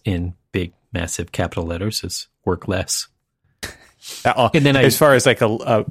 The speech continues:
Speaker 2: your perspectives for the new year. And by work less, you don't mean not, not do your, your share or what you've signed up for, but you mean, like,
Speaker 1: So
Speaker 2: not being a superhuman worker.
Speaker 1: Not doing the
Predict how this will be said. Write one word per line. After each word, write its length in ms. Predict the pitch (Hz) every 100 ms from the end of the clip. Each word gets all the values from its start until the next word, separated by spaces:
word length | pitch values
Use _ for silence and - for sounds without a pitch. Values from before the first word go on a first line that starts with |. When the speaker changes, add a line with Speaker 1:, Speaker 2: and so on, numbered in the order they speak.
| -
Speaker 2:
your 160 | 120 110
perspectives 680 | - 95 - 92 - 87 -
for 100 | -
the 120 | 92
new 120 | 85
year. 300 | 85 - 135 _ _ _ _ - - - _ _ _
And 120 | -
by 160 | 131 147
work 260 | 139 165 151
less, 320 | 156 135 -
you 80 | 117
don't 240 | 131 139
mean 280 | 120 104 110
not, 460 | 269 117 104 101 _ _
not 220 | 120 101
do 120 | 104
your, 260 | 101 95 98 -
your 400 | - 196 110 101
share 340 | - 107 104
or 60 | 90
what 160 | 92
you've 120 | 85 -
signed 280 | 98 90
up 100 | 113
for, 180 | - 92
but 160 | 87 101
you 120 | 110
mean, 200 | 127 120
like, 200 | 98 85
Speaker 1:
So 320 | 101 104 110
Speaker 2:
not 80 | 104
being 280 | 107 98 90
a 60 |
superhuman 1160 | 85 - 117 107 101 90 85 - 104 92 85 80 - _ _ _
worker. 540 | 110 92 85 - - - _ - - _ _ _ -
Speaker 1:
Not 340 | 147 139 113
doing 440 | 127 113 110 104 95
the 520 | 101 98 95 92